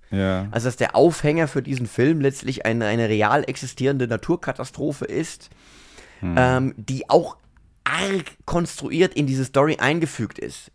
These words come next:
Speaker 2: Weil letztlich, worauf sie hinaus wollen im Drehbuch, ist ja, dass der Vater vor der unmöglichen Entscheidung steht. Seine Frau, die Schwangere, wird so schwer verletzt, dass er sich entscheiden muss, rettet man im Krankenhaus die Tochter oder die Frau.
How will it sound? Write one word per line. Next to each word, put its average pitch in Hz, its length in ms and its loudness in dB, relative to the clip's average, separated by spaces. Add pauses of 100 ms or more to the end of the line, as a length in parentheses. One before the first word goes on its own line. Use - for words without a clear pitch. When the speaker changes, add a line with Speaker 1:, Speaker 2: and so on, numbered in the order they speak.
Speaker 2:
Weil 131 360 4
letztlich, 156 600 0 (580)
worauf 143 500 2
sie 147 140 -4
hinaus 143 460 2
wollen 175 160 6
im 160 100 2
Drehbuch, 160 360 2
ist 151 240 0
ja, 160 180 4
dass 135 240 2
der 143 160 2
Vater 147 460 2
vor 147 160 2
der 139 160 4
unmöglichen 156 580 6
Entscheidung 139 480 0
steht. 147 540 -4 (720)
Seine 131 320 2
Frau, 151 340 6
die 180 120 0
Schwangere, 156 440 2
wird 127 140 0
so 151 120 2
schwer 147 280 0
verletzt, 139 380 -2
dass 135 100 0
er 123 60 -4
sich 120 100 -4
entscheiden 123 420 2
muss, 143 420 0
rettet 113 440 -2
man 135 160 0
im 120 80 -4
Krankenhaus 127 720 -4 (120)
die 107 160 -8
Tochter 147 680 -2
oder 113 200 4
die 107 100 -4
Frau. - 420 -10